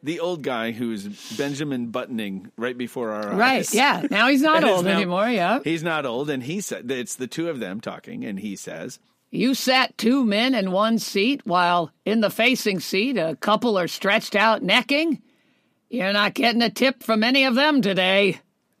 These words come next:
Speaker 1: And now the next panel is Seth and his boyfriend, and they're looking at each other. And then now we're behind their booth seat,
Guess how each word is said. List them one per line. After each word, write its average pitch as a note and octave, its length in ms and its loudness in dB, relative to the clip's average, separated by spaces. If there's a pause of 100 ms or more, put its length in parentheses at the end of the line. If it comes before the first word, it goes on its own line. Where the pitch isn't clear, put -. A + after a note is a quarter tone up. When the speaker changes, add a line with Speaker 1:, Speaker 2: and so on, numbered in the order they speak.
(140)
Speaker 1:
And D3+ 140 -4
now E3 240 0
the F#3 100 -8
next D3 400 -8 (220)
panel A#2+ 560 -4 (640)
is B2+ 420 -4
Seth C3+ 420 -6
and C#3 120 -4
his G#2+ 140 -8
boyfriend, G#2+ 720 -8 (120)
and G#2 160 -10
they're F2+ 140 -10
looking E2 400 -18
at G2+ 120 -20
each G#2 220 -16
other. G#2+ 280 -16 (920)
And G2+ 300 -6
then F#2 680 -10 (260)
now G#2 280 -4
we're G2+ 220 -6
behind F#2+ 720 -8
their G#2 420 -6
booth F#2+ 320 -10
seat, F2+ 320 -12